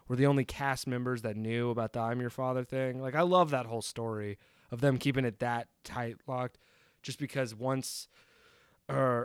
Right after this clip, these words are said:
Irving Kishner and George Lucas, like, came up with that idea, they were like, "Oh my God, that's gonna, like, shake people." And they, I like when people are confident enough in knowing something like that's gonna be a big deal, so they, like,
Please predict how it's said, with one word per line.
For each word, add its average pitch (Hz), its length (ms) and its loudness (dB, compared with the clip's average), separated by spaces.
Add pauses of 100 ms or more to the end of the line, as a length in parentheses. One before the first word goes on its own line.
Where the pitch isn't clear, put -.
Irving 139 240 0
Kishner 135 560 -2
and 120 360 -8
George 127 220 -2
Lucas, 123 300 -4
like, 107 220 -10
came 127 240 -2
up 117 140 -2
with 123 100 -8
that 120 120 -2
idea, 110 540 -4
they 113 80 -10
were 98 80 -10
like, 98 180 -18
"Oh 110 60 -18 (100)
my 101 120 -14
God, 101 320 -14
that's 117 260 -4
gonna, 117 260 -4
like, 95 360 -10
shake - 580 -2
people." 104 500 -18 (460)
And 139 140 0
they, 160 120 4
I 165 160 4
like 208 300 8
when 170 300 4
people 156 340 -2
are 131 60 -2
confident 127 560 -4
enough 113 440 -4
in 123 240 -2
knowing 113 360 -2
something 117 300 -4
like 113 140 -6
that's 113 200 -6
gonna 117 160 -4
be 117 120 -2
a 113 60 -2
big 110 220 -2
deal, 107 320 -2
so - 100 -4
they, 110 140 -2
like, 104 260 -8